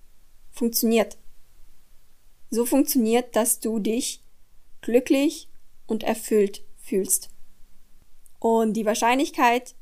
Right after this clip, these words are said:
ist sehr groß, dass deine Antwort,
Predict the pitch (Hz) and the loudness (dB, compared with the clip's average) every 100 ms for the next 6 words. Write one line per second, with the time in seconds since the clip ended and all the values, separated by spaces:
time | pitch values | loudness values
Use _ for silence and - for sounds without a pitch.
0 | - - - - - - - - - - | -18 -18 -20 -20 -20 -20 -20 -20 -20 -18
1 | - - - - - - - - - - | -18 -20 -20 -20 -20 -20 -12 -10 -2 2
2 | 220 220 226 240 - 214 214 - - - | 2 2 0 2 0 0 2 0 -2 -18
3 | - - - - - - - - - - | -20 -20 -20 -20 -20 -20 -18 -18 -18 -18
4 | - - - - 185 220 226 - 208 - | -16 -16 -18 2 4 4 2 0 -2 0
5 | 208 208 - | 0 0 -2